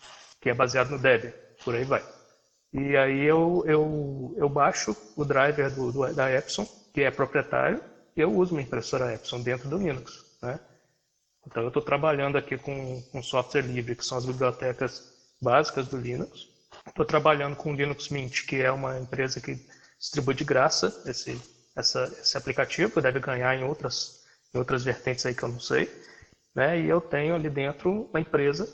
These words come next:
que é a Epson, ganhando dinheiro em cima de, <laughs> de eu, de eu ter comprado a impressora, né?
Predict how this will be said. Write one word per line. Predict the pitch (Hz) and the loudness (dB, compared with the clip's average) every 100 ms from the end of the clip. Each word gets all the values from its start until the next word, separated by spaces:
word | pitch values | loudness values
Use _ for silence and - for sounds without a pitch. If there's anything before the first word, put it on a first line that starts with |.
| - | -2
que | 139 | 2
é | |
a | 135 131 | 4 4
Epson, | - - 208 | 0 -6 -4
ganhando | 196 196 160 160 | 2 4 4 2
dinheiro | 180 151 156 165 - - | 2 4 4 2 -6 -6
em | |
cima | 143 - 143 | -4 -2 -2
de, | 139 | 0
<laughs> | 127 - - - - - - | -2 -2 -10 -14 -16 -16 2
de | 151 | 4
eu, | |
de | 151 | 4
eu | 139 | 4
ter | 143 | 2
comprado | - 147 143 139 | 0 0 4 2
a | 139 | 2
impressora, | 143 151 - 143 139 175 | -2 -2 -2 0 2 2
né? | 208 | 0